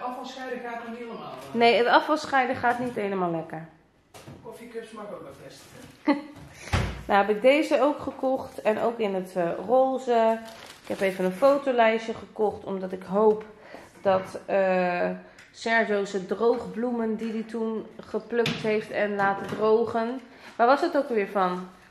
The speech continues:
Speaker 2: Onze eerste
Speaker 1: Eh, weet ik niet, Valentijn of zo? Of, eh?
Speaker 2: Er was iets, je hebt bepaalde bloemen, had
Speaker 1: Nee.
Speaker 2: jij ingedroogd.
Speaker 1: Ja.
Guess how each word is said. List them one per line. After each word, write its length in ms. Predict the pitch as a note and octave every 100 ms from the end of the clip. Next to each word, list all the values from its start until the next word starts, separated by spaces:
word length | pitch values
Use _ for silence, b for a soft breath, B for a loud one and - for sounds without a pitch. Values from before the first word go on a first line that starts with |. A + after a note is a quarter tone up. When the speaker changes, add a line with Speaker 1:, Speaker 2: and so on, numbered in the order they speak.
| -
Speaker 2:
Onze 300 | A3+ A3 A3+
eerste 680 | A#3 B3 B3 - A#3 A3+ A3+ A3 - - _ _ _ - - _
Speaker 1:
Eh, 160 | - D#3
weet 120 | D#3+
ik 100 | G#3 B3
niet, 140 | A3
Valentijn 640 | G#3+ G#3 A#3 A3+ A#3+ A#3
of 60 | A3+
zo? 140 | - A#3 B3 A#3+
Of, 160 | G3 F#3 F3+
eh? 680 | E3+ E3+ D#3+ - - - -
Speaker 2:
Er 60 | G3+
was 240 | A#3 A#3
iets, 140 | A3+
je 80 | -
hebt 180 | A3 A3+
bepaalde 460 | A3 G#3+ A3 G#3+ F#3+
bloemen, 520 | G#3 B3+ B3+ C#4 E4 E4 - _ _
had 260 | - G#3 A3
Speaker 1:
Nee. 80 | A3+
Speaker 2:
jij 220 | A3 G#3
ingedroogd. 840 | A#3+ A#3 G#3+ F#3 E3 E3+ - - - _ - B2+ A#2+ -
Speaker 1:
Ja. 200 | D#3+